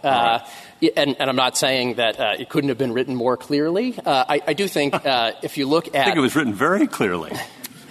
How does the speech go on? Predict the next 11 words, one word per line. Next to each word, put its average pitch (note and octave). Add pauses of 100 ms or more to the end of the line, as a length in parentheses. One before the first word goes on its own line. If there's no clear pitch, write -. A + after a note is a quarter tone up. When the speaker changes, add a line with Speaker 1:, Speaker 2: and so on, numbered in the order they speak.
(460)
Speaker 1:
Well, F#3
I F#3+
think G#3+
if F#3
you F3
look, F#3
actually, F3+
Justice F3
Gorsuch, -
at D3+
the, B2+